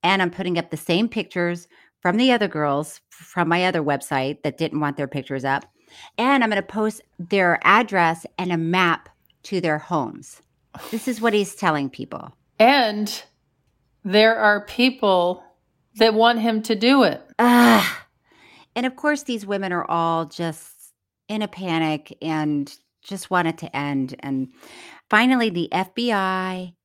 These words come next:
Speaker 1: got a search warrant, searched the house,
Speaker 2: Mm-hmm.
Speaker 1: and he's still saying, "I'm gonna do this, this site, and I'm doing this." This was the best part. Okay, this is a spoiler.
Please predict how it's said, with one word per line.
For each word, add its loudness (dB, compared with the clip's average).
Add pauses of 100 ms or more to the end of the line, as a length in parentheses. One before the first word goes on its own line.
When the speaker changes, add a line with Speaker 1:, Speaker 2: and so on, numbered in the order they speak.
(140)
Speaker 1:
got 2
a 0
search -2
warrant, -2
searched -4
the 0
house, 2 (260)
Speaker 2:
Mm-hmm. -6
Speaker 1:
and 0 (360)
he's -2
still 2
saying, -2 (100)
"I'm -2
gonna -6
do -8
this, -4 (600)
this -2
site, -2 (100)
and -4
I'm -2
doing -2
this." -4 (1000)
This 0
was -2
the -4
best -4
part. -4
Okay, -8
this -6
is -4
a -8
spoiler. -10